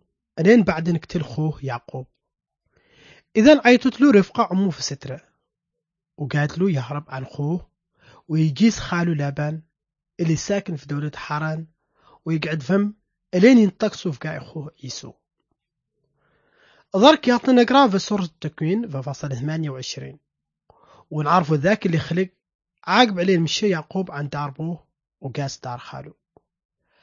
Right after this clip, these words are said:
الكتبة ترد علينا، مراق يعقوب من بئر سبع وقاس حاران. حاران هي الدولة اللي كان ساكن فيها إبراهيم،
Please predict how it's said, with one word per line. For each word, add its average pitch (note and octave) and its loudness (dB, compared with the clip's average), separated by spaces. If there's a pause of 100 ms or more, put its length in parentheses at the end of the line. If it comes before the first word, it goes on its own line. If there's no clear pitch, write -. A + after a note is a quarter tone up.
(280)
الكتبة C3+ -10
ترد C3 -12
علينا، C#3+ -4 (1080)
مراق A#3 6
يعقوب A#3+ 0
من D#3+ 0
بئر E3+ -8
سبع - -12 (840)
وقاس D#3 -4
حاران. B2+ -12 (1120)
حاران D3+ -2
هي D#3+ -2
الدولة E3+ -4
اللي E3 -4
كان G#3 -6
ساكن D#3 -10
فيها D#3 -6
إبراهيم، D3 -10